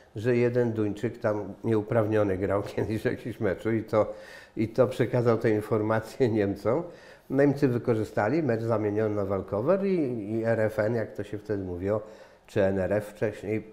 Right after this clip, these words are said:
pojechał dzięki Romkowi na igrzyska do Seulu. I zaproszony został do Adidasa i właściwie <laughs> powiedział, co sobie życzy. Romek wziął tam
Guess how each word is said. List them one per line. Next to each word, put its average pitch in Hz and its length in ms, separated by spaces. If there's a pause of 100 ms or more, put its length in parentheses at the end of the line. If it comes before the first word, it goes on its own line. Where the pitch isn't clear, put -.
(140)
pojechał 98 600
dzięki 98 340
Romkowi 92 500 (440)
na 101 220
igrzyska 98 680 (100)
do 95 180
Seulu. 113 460 (720)
I 101 40
zaproszony 110 720
został 98 360
do 98 160
Adidasa 110 600
i 104 140
właściwie 101 460
<laughs> - 60
powiedział, 113 340
co 202 120
sobie 139 320
życzy. 135 360 (360)
Romek 123 340
wziął 117 180
tam 107 220